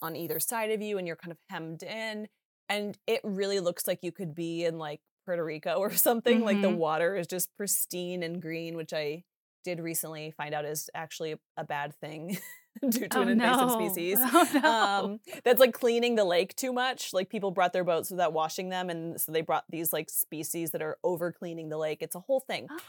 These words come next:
Speaker 1: But yeah, I love, I am such a Lake Michigan truther, even while being like, "I guess I need to stop doing this," because out of curiosity, I did make the mistake of pulling up Zillow while in Traverse City and was like, "Wow, I could get a much nicer house in Los Angeles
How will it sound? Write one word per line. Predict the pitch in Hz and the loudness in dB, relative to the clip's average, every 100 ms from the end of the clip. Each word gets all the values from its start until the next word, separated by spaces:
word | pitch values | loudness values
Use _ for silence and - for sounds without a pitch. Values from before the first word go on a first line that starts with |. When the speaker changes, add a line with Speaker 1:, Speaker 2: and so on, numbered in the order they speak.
| - | -2
Speaker 1:
But | 247 | 2
yeah, | 277 285 - | 4 4 4
I | 214 269 | 4 4
love, | 269 233 220 | 4 2 2
I | 226 | 0
am | 254 | 2
such | - 226 | 0 0
a | 277 247 214 | 0 0 -2
Lake | - 196 208 | -4 -4 -2
Michigan | 202 196 180 | -6 -6 -6
truther, | 180 196 202 196 196 185 - | -6 -2 -2 0 0 0 0
even | 214 214 214 | -4 -2 0
while | 190 185 | 2 2
being | 180 180 175 | 2 -2 -2
like, | 165 165 | -2 -2
"I | |
guess | 175 202 220 | -2 -2 -4
I | |
need | 233 226 | -4 -4
to | 208 | -4
stop | - 202 185 | 0 0 0
doing | 190 185 180 | -2 -2 -2
this," | 175 170 175 - | -2 0 2 2
because | 185 170 196 175 165 165 - _ _ _ _ - | -2 -6 -2 0 0 0 -4 _ _ _ _ -2
out | 190 | 2
of | 185 - | 2 0
curiosity, | - 190 190 185 202 190 185 | -6 -2 0 2 0 0 0
I | 190 | 0
did | 180 196 185 | 0 -2 -2
make | 180 - | -4 -4
the | |
mistake | 170 175 170 175 | -6 -2 -2 -2
of | 165 - | -6 -6
pulling | 170 165 | -4 -4
up | 170 | -4
Zillow | 165 175 170 156 151 165 | 0 2 4 4 2 2
while | 180 175 165 | 4 4 2
in | 156 | -2
Traverse | 170 151 151 - | -2 -2 -2 -2
City | 185 160 165 | -4 -4 -6
and | 147 170 | -6 -2
was | 165 | 0
like, | 165 156 | 0 -2
"Wow, | 175 185 220 240 175 156 | -4 0 4 6 6 6
I | 202 | 2
could | 254 | 0
get | 254 | 0
a | 233 | 0
much | 208 190 196 208 | 0 -2 -2 -4
nicer | 190 190 | -4 -4
house | 208 180 - | -2 -2 -2
in | 190 180 | -4 -2
Los | 170 170 196 | 0 0 0
Angeles | - 175 175 127 - - - | 0 -2 -2 -4 2 2 2